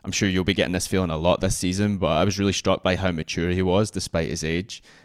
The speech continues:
um, and his decision-making's phenomenal. Uh, so, uh, I'm, I'm generally very optimistic about how these two players are gonna do, and they've got a huge game, uh, coming up this weekend. Real Sociedad v Atletico is the toughest test, I think, of La Real yet,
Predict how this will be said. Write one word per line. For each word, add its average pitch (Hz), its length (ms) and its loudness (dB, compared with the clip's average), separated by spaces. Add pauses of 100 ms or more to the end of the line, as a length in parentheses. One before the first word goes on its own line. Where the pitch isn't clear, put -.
(140)
um, 80 480 -2
and 80 160 -4
his 90 140 -4
decision-making's 90 680 -4
phenomenal. 80 600 -6 (560)
Uh, 90 400 4
so, 107 340 6
uh, 87 140 6 (100)
I'm, 104 220 4
I'm 95 540 -2
generally 113 360 4
very 101 320 4
optimistic 104 640 2
about 92 300 2
how 95 180 4
these 90 180 -2
two 98 160 -4
players 95 300 0
are 92 40 -4
gonna 90 200 -4
do, 98 200 2
and 98 160 4
they've 110 100 2
got 98 120 6
a 104 80 0
huge 113 320 -2
game, 104 400 0
uh, 85 160 -2
coming 92 240 -4
up - 140 -4
this 92 200 -2
weekend. 95 600 -4
Real 98 180 2
Sociedad 98 640 -2
v 92 80 -4
Atletico 95 680 -2
is 92 120 -6
the 85 80 -8
toughest - 500 -6
test, 85 240 -4
I 85 60 -6
think, 90 240 -6
of - 200 -10
La 87 180 0
Real 87 300 0
yet, 85 400 -2